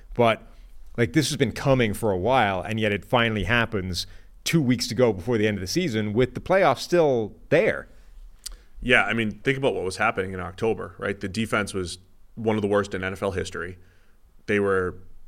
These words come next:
Speaker 2: assume-, they were gonna play the Chiefs two out of the next three weeks, and they were probably staring one and eight,
Speaker 1: Yeah.
Speaker 2: you know, down. And, and if they were one and eight, he would have been sat then.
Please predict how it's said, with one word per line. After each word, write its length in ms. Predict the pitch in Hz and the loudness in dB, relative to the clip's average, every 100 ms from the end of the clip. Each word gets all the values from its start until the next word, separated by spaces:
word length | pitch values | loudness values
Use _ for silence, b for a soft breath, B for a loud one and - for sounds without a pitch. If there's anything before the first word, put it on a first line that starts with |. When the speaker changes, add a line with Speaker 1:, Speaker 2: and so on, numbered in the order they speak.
| - - | -20 -8
Speaker 2:
assume-, 440 | 107 - 131 135 | -6 -2 0 2
they 60 | 120 | 2
were 80 | 110 | 2
gonna 140 | 120 | 0
play 160 | 120 120 | 2 2
the 100 | 92 | 2
Chiefs 400 | - 131 107 - | -4 -2 -2 -4
two 200 | - 127 | -2 2
out 120 | 113 | 2
of 60 | 110 | 2
the 60 | 104 | -2
next 240 | 98 - | -4 -6
three 160 | 110 95 | -6 -2
weeks, 320 | 107 95 - | -4 -4 -6
and 220 | 90 87 - | -8 -10 -8
they 80 | 98 | -6
were 100 | 90 | -6
probably 340 | - 113 98 | -2 -2 -2
staring 380 | - 120 101 92 | -2 -2 -2 -2
one 160 | 98 104 | -2 -2
and 80 | 98 | -2
eight, 320 | 107 - - - - - - | -4 -6 -14 -16 -16 -18 2
Speaker 1:
Yeah. 180 | 131 104 | 2 2
Speaker 2:
you 60 | |
know, 180 | 98 95 - - | -6 -10 -8 -4
down. 240 | 104 98 | -2 0
And, 120 | 104 | -2
and 140 | 92 110 | -2 -2
if 160 | 113 117 | -4 0
they 80 | 127 | 2
were 100 | 113 | 2
one 220 | 104 110 | 0 0
and 80 | 101 | 2
eight, 360 | 156 131 - - b b b b - | 0 -2 -6 -16 b b b b -10
he 100 | 127 | -2
would 80 | 127 | 0
have 60 | 113 | 0
been 120 | 101 | -2
sat 300 | 113 95 - | -2 -4 -2
then. 360 | 110 143 82 | -2 -2 -6